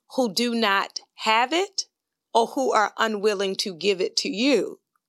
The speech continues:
'cause you're clear about what you want, desire, need, require. This is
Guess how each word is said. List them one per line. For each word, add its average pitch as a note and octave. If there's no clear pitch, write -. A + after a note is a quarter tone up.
'cause G3+
you're G3
clear A3+
about F3
what F3+
you F3
want, G#3+
desire, F#3+
need, G#3
require. B3+
This G4+
is G#3+